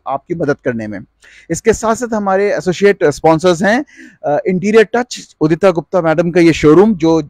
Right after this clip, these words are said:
कचहरी चौराहे पर है, एक आर्ट फर-, बेस्ट प्रीमियम furniture and furnishing का कॉम्बिनेशन है,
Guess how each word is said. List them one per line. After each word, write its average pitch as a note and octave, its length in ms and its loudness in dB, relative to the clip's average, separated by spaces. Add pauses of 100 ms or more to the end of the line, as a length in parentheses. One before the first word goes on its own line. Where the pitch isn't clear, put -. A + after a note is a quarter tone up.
(120)
कचहरी D3+ 500 -2
चौराहे D#3+ 300 4
पर F3 180 2
है, G#3 140 -2 (440)
एक F3+ 160 -2 (100)
आर्ट D3+ 260 2
फर-, E3+ 260 2
बेस्ट A3 400 0
प्रीमियम G#3 440 2
furniture E3 540 0
and F3+ 120 2
furnishing D#3 500 -4
का D3 300 0
कॉम्बिनेशन D#3+ 640 -4
है, G3 100 -8